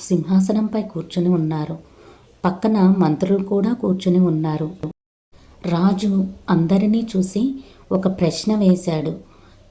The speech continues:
"ఈ ప్రపంచంలో అత్యంత వేగంగా పరిగెత్తేది ఏది?" అని.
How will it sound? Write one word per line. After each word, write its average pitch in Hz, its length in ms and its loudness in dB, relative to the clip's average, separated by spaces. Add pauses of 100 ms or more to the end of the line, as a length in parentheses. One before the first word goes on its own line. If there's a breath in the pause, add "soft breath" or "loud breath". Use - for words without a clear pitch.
"ఈ 185 100 6
ప్రపంచంలో 190 880 2 (140)
అత్యంత 202 460 0
వేగంగా 190 540 2
పరిగెత్తేది 185 1000 2 (520)
ఏది?" 175 460 2
అని. 170 240 0